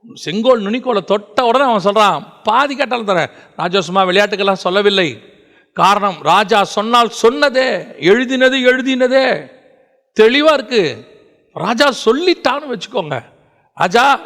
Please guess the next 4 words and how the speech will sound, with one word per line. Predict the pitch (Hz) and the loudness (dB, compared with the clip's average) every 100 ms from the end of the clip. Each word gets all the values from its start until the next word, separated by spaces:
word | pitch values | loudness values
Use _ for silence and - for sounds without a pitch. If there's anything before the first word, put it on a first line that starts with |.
| - | -6
நீங்க | 170 214 202 | -2 -2 0
சொன்னபடிதான், | 196 226 254 247 247 269 180 156 131 - | -2 0 0 0 2 0 -2 -8 -20 -6
பாதி | - 202 254 247 | -2 0 -2 -4
கொடுத்துருங்க, | 254 240 220 214 143 | -8 -6 -6 -4 -8